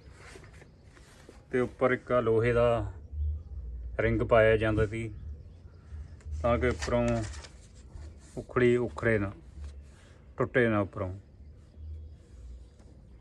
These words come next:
ਸੋ ਉਖਲੀ ਦੇ ਸੰਬੰਧ ਨਾਲ,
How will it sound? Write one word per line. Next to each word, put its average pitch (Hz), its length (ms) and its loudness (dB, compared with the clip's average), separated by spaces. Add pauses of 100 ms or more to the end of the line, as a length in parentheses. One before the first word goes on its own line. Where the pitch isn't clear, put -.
(3000)
ਸੋ 131 380 2 (1800)
ਉਖਲੀ 135 400 4
ਦੇ 131 120 6
ਸੰਬੰਧ 123 300 4
ਨਾਲ, 123 500 4